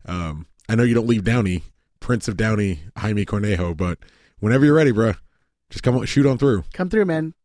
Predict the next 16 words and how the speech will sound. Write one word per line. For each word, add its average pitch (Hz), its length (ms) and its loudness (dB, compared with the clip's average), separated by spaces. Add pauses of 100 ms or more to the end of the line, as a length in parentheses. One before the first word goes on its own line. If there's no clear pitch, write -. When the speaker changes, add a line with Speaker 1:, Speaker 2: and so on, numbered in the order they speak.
Speaker 2:
You've 180 120 -4
been 185 120 0
called 180 220 0
out, 175 160 0
bro. 160 220 -4 (1500)
Speaker 1:
Officially 113 400 -2
called 80 220 -8
out. 65 140 -12
Speaker 2:
Officially. 143 460 -6 (1300)
Speaking 262 300 2
of 233 100 2
things 214 160 0
that 190 100 2
are 175 60 4
official. 156 480 -2 (400)
<sighs> - 0 -